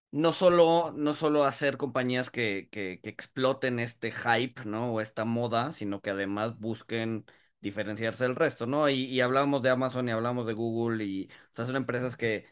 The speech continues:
sobrevivieron la burbuja, ¿no? O sea, el hecho de que haya tronado una burbuja no quiere decir que las empresas van a desaparecer, pero, eh, sí muchas desaparecen si no das nada, o sea, al final del día,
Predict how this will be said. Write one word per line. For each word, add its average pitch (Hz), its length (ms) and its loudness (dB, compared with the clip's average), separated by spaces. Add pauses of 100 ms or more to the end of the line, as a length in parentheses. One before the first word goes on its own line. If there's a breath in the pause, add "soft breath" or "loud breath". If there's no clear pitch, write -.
sobrevivieron 123 800 -2
la 117 100 2
burbuja, 127 600 0
¿no? 127 260 -2
O 117 60 -4
sea, 113 180 -2 (160)
el 110 160 -2
hecho 117 200 -2
de 113 80 -2
que 123 100 -2
haya 120 100 0
tronado 117 240 -4
una 120 120 -2
burbuja 104 340 -6
no 110 160 -4
quiere 113 140 -2
decir 110 140 -6
que - 80 -8
las 95 140 -6
empresas 98 300 -8
van 107 140 -2
a 107 60 -2
desaparecer, 98 640 -4 (520 soft breath)
pero, 165 480 6 (280)
eh, 110 360 -2
sí 143 180 2
muchas 147 320 2
desaparecen 131 560 2
si 123 100 -4
no 117 240 0
das 135 240 2
nada, 123 300 2
o 113 40 0
sea, 117 160 2
al 110 120 0
final 120 220 -2
del 123 100 -4
día, 117 360 2